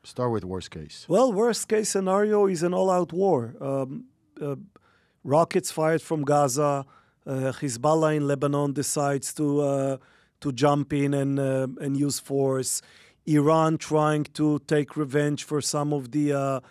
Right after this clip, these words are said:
Speaker 2: from some of the blows that it, uh, that it had to, uh, absorb from the I D F.
Speaker 1: So a war on three fronts.
Speaker 2: And w-, a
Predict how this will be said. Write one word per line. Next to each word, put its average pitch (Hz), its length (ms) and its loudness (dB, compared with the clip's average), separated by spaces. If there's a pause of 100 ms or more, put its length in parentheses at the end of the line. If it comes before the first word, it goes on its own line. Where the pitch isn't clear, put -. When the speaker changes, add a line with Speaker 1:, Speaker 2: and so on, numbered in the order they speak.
(480)
Speaker 2:
from 143 160 -2
some 151 460 0
of 135 40 -8 (120)
the 139 60 0
blows 143 460 4 (100)
that 139 120 0
it, 139 240 -4
uh, 139 280 -2 (360)
that 139 180 -4
it 120 60 -4 (120)
had 139 100 2 (140)
to, 147 140 -2
uh, 139 240 0 (100)
absorb 139 380 2 (120)
from 151 120 -4 (100)
the 139 60 0 (160)
I - 80 -
D - 20 -2 (240)
F. - 20 -20 (160)
Speaker 1:
So 120 60 2 (120)
a - 100 4
war 143 120 8 (120)
on 117 60 2
three 127 320 2
fronts. 101 260 0 (280)
Speaker 2:
And 185 120 4
w-, 208 200 0 (140)
a - 20 8